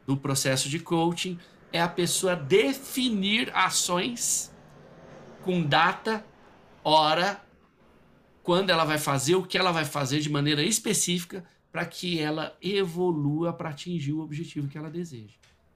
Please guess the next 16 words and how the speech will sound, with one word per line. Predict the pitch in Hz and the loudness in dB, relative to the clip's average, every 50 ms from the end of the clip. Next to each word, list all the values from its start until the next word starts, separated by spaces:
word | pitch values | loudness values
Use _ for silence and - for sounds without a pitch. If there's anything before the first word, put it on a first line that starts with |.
| _ _ _ _ _ - - - - - - - | _ _ _ _ _ -16 -16 -16 -16 -12 -6 -4
Isso | 165 185 180 - - 214 208 190 | -2 -2 0 -2 -2 -2 0 0
é | 156 143 | 2 2
uma | 143 147 147 151 151 | 2 0 0 -2 -2
reunião, | 139 135 147 156 156 147 143 139 131 120 117 123 127 143 147 - _ _ _ - | 0 0 0 0 0 0 0 0 0 0 -2 -2 -4 -6 -6 -8 _ _ _ -12
uma | - 120 123 123 | -8 -8 -6 -6
sessão | 123 - - 113 - - - 120 117 120 127 127 131 _ _ _ _ _ _ _ _ _ | -6 -8 -6 -4 -4 -4 -4 -4 -4 -6 -6 -8 -10 _ _ _ _ _ _ _ _ _
de | - 131 135 | -8 -8 -8
processo | - - 135 127 - - 113 107 - - | -6 -6 -6 -6 -6 -6 -8 -10 -10 -10
de | 113 113 113 | -10 -10 -12
coaching | - - 110 104 104 104 101 - - - - 113 - _ _ _ _ _ _ _ _ | -12 -10 -8 -8 -6 -8 -8 -10 -12 -12 -14 -16 -20 _ _ _ _ _ _ _ _
com, | - 117 117 113 117 120 - _ _ _ _ _ _ - | -10 -8 -8 -8 -10 -12 -14 _ _ _ _ _ _ -8
entre | 113 110 110 - 123 | -8 -8 -8 -8 -8
um | 110 110 | -8 -8
coachee, | 107 - 127 117 117 - - - 233 247 247 - _ _ _ _ _ _ _ _ _ _ | -8 -8 -8 -8 -6 -4 -4 -4 -4 -6 -8 -10 _ _ _ _ _ _ _ _ _ _
um | - - 131 | -10 -10 -10
coach, | 131 - 175 190 208 220 214 - - - - - - - | -4 0 2 2 2 2 0 -2 -2 -2 -2 -2 -4 -10